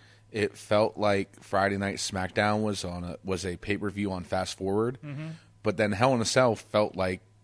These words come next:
Speaker 1: like you just said, like a really good Raw.
Speaker 2: Yeah, yeah. And, and we, and talking about this going in, it's just like, guys, the formula's gonna be different because of this premiere. They're on Fox. They have all the support.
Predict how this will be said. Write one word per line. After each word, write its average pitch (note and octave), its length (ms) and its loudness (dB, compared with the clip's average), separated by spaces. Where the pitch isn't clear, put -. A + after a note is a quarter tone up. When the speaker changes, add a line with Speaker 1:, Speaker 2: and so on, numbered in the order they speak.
Speaker 1:
like F2+ 180 -8
you F#2+ 80 -8
just F#2+ 140 -4
said, C#3+ 180 4
like E2+ 160 -10
a E2+ 40 -8
really F2+ 340 -6
good F2 180 -6
Raw. G2 460 -2
Speaker 2:
Yeah, C3 200 -2
yeah. A2+ 120 -8
And, F#3 220 4
and F3+ 240 0
we, D4 200 -2
and A#3 320 -4
talking C#4+ 280 -4
about B3+ 180 -2
this A3+ 140 -6
going F#3+ 260 2
in, G3 120 2
it's C#3 120 0
just D3+ 160 -4
like, D3+ 300 -4
guys, F3+ 340 0
the C#3 80 -2
formula's F3 400 -2
gonna D#3+ 160 -2
be C#3+ 100 0
different C#3+ 360 2
because C3 320 2
of B2+ 100 2
this B2 160 0
premiere. B2 540 0
They're A#2+ 160 0
on A#2+ 120 -2
Fox. B2 420 4
They C3+ 120 -2
have A#2 140 -2
all B2+ 180 0
the A#2+ 60 0
support. B2 540 0